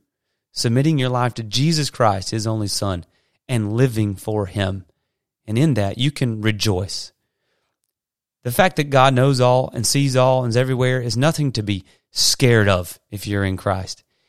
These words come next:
It is something to rejoice in, something to rest in, something to hope in, because that is our hope,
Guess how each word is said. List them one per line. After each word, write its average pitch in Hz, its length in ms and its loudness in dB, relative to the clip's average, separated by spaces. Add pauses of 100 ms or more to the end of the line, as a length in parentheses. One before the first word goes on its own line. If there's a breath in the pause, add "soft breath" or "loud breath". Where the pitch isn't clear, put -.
It 135 60 -6
is 156 80 2
something 175 340 2
to 143 140 -2
rejoice 113 580 0
in, 95 160 -6
something 170 440 -2
to 135 80 -4
rest 107 460 -2
in, 92 200 -4 (280 soft breath)
something 190 520 0
to 147 180 -2
hope - 420 -4
in, 92 300 -6 (320)
because 98 260 -6
that 123 240 -2
is 127 200 -2
our 107 180 0
hope, 92 340 -4